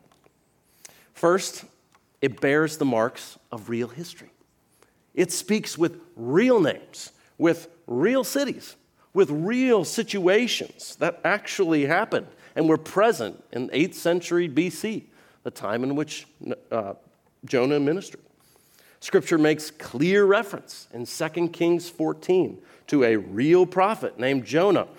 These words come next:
who was from Gath Hepher, who ministered during the prosperous reign of Jeroboam the second,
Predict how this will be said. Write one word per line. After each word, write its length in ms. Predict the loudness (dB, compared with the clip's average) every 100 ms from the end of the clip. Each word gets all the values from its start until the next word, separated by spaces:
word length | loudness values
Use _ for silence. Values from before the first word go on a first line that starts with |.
| -10
who 80 | -2
was 140 | 0 0
from 220 | 0 -2
Gath 400 | 0 2 2 0
Hepher, 360 | -2 0 -4 -6 -14 _ _ 0
who 100 | 2
ministered 640 | 6 4 4 0 -2 0
during 240 | 2 4 2
the 80 |
prosperous 760 | 0 -2 -2 -2 -2 -2 -2 0
reign 340 | 0 0 -2
of 160 | -6 -8
Jeroboam 500 | -2 0 2 0 0
the 60 | 0
second, 420 | 0 -2 -2